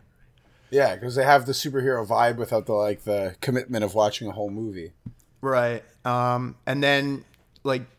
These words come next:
Speaker 2: Disney movies that just come out in theaters a few months later, or maybe even sooner, they'll be on the app as well. Um, yeah, the Jon Favreau, he's doing, like, a Star Wars one. It's five years after Return of the Jedi. It's, like, complete new characters. Um,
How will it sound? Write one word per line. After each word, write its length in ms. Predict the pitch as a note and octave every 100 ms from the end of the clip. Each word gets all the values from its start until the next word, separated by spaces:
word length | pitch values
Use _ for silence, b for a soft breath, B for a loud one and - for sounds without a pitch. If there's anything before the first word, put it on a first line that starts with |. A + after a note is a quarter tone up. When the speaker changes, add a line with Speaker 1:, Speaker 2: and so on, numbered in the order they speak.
| _ B2+
Speaker 2:
Disney 360 | B2 D3 C#3 D3
movies 380 | D3 C#3+ C#3 A#2+
that 180 | D3+
just 220 | B2+ C3+ -
come 140 | C3+
out 80 | C3
in 100 | B2
theaters 400 | C3 B2+ B2 A#2
a 60 |
few 180 | A2+ -
months 260 | B2+ A#2+ A#2+
later, 340 | B2 A#2+ A#2+
or 20 | A#2
maybe 240 | B2 C3
even 180 | B2 A#2+
sooner, 300 | - B2+ A#2
they'll 140 | A#2
be 160 | A#2 A#2+
on 160 | A#2 A#2
the 80 |
app 240 | A2+ A#2 A#2
as 120 | A2
well. 440 | A#2+ C3 B2+ B2 b b b b b b -
Um, 640 | A#2 B2+ B2 B2 B2 B2
yeah, 300 | C3 C3+ A2+ -
the 80 | C3
Jon 260 | B2 D3
Favreau, 500 | C#3+ C3+ C#3 D3 C3
he's 240 | - B2 A#2+
doing, 200 | C3+ C3+
like, 160 | B2+
a 40 | -
Star 300 | - B2 B2
Wars 220 | A#2+ A2+
one. 120 | A2
It's 60 | G#2+
five 300 | - A#2+ A#2+
years 180 | A#2 A#2
after 420 | A#2 A#2 - A#2
Return 300 | A2+ A2 A#2+
of 60 | A2+
the 60 |
Jedi. 500 | G#2+ A#2 A#2 A2 B2 B2 b b b
It's, 140 | B2 A#2+
like, 120 | B2
complete 360 | A#2+ - B2+ B2
new 160 | A#2+
characters. 800 | A2+ B2 A#2+ A#2+ A#2+ A#2 - - b b b b b b b -
Um, 540 | C3 C#3+ D3+ D3+ D#3